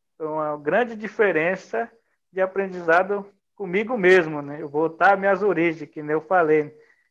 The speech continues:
que eu sou bisneto, né, de, dos, é, dos grandes, é, rezadores que passaram aí, muito conhecido,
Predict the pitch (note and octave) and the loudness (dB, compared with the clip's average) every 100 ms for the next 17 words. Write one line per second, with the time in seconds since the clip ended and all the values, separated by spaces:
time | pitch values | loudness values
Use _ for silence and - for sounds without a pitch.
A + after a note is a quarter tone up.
0 | _ _ _ D3+ D3+ D3+ D3 C#3+ D3 C#3 | _ _ _ -6 -4 -4 -6 -6 -6 -8
1 | - D#3 D#3 D3 C#3 C3+ C#3+ C#3+ C#3+ D3+ | -4 0 0 0 -4 -10 -16 -12 -2 2
2 | F#3 F#3 D#3 D#3 D#3 D3 C#3+ C#3 C3 C3 | 2 0 -6 -8 -12 -14 -12 -10 -10 -12
3 | _ _ _ _ _ _ _ _ C#3+ C#3 | _ _ _ _ _ _ _ _ -16 -14
4 | C#3+ D#3 C3+ C3+ C3+ C3 C3+ C#3 C#3+ E3 | -12 -10 -8 -6 -6 -8 -14 -6 -4 -2
5 | F3 D#3 D3 - - C#3+ C#3 C3+ C3 - | -4 -6 -8 -10 -10 -6 -6 -8 -10 -10
6 | C#3+ C#3+ C#3 C#3+ D#3+ D#3 - D3 C#3 C#3 | -6 -4 -4 -4 -6 -8 -20 -12 -10 -10
7 | - C#3 C#3 C3+ C#3 C#3 C3+ _ _ D3 | -6 -4 -4 -6 -6 -10 -16 _ _ -10
8 | F#3 F#3 - D#3+ C#3+ - D#3+ E3 D3 C#3 | -10 -10 -10 -8 -10 -10 -8 -6 -6 -8
9 | C3 | -8